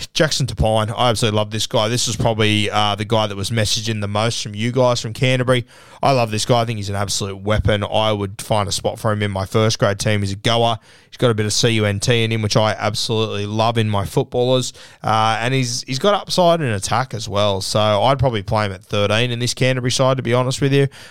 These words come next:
I think that's the sort of role they're lacking since Johnny Asiata left the club. Uh, so, yeah, Jackson Tapine, I can't believe he hasn't played,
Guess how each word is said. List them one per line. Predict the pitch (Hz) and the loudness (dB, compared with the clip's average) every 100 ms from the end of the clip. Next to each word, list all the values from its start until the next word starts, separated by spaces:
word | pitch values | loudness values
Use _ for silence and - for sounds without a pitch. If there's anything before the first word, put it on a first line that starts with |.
| - | -2
I | 117 | 0
think | 120 | 2
that's | 113 110 | 0 0
the | - | -2
sort | - 101 | 0 0
of | |
role | 98 110 113 | 2 2 2
they're | 101 | -2
lacking | 98 113 - 123 123 | -2 -6 -4 -4 -4
since | - 117 107 | -4 -4 0
Johnny | 120 113 | 0 2
Asiata | 107 95 107 104 127 131 | 0 0 0 2 2 2
left | 139 - | 0 0
the | 135 | -2
club. | 151 156 170 - - - - | 0 0 -2 -12 -20 -20 -8
Uh, | - 123 131 127 | 0 2 2 2
so, | - | 2
yeah, | 143 156 | 4 4
Jackson | 139 147 151 | 2 0 0
Tapine, | 110 104 120 123 | 0 2 4 4
I | 107 | 2
can't | 117 127 120 | 0 0 -2
believe | 104 110 107 | -2 0 0
he | 104 101 - | -2 -6 -8
hasn't | 110 110 101 | -4 -2 -4
played, | 107 107 107 | -2 2 2